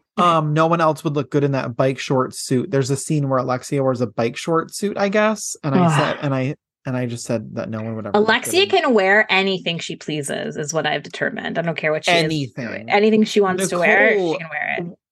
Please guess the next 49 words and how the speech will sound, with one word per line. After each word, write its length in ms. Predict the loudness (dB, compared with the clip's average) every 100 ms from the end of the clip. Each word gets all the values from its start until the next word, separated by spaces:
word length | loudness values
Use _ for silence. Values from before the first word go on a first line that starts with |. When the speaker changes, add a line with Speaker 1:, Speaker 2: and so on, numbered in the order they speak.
| _ -8
Speaker 1:
Nicole 480 | -6 -2 2 4 4
wore 180 | 4
a 80 | 4
ribbed 420 | 2 2 0 0
sweater 500 | -6 -8 0 2 2 0
set, 340 | 2 2 2
and 140 | 2
I 100 | 2
was, 180 | 4 4
like, 140 | 2 0
obsessed 600 | -4 -8 -4 -4 -2 -2
with 160 | 0
it. 180 | 2 2
I 80 | 2
don't 140 | 2 2
know 100 | 2
when 220 | 2 2
or 80 | 2
where 180 | 2
that 200 | 0 -2
was, 260 | 0 0 0
but 160 | -4 -8
she 300 | -6 -2 -2
was 360 | -2 0 0
wearing 300 | 2 2 2
a 100 | 0
rib-, 340 | 2 2 2 2
like, 120 | 2
a 60 | 2
nineties 520 | 2 2 2 2 0
ribbed 360 | 0 0 0 -6
sweater 380 | -4 -2 -2 -4
Speaker 2:
Oh 60 |
Speaker 1:
set, 160 | -4 0
Speaker 2:
my 80 | 0
Speaker 1:
and 80 |
it 20 | 2
Speaker 2:
God, 300 | 2 2 0
Speaker 1:
was 100 | -6
Speaker 2:
cute. 300 | 0 2 2
Speaker 1:
amazing. 640 | 0 -4 -8 -10 -10 -4 2
I 100 | 4
Speaker 2:
I'm 60 |
Speaker 1:
know. 60 | 2
Speaker 2:
obs-, 280 | 0 -6 2
I'm 200 | 2 4
obsessed 480 | 2 0 -2 0 0
with 140 | 0
Nicole's 520 | -2 -2 -4 -2 -2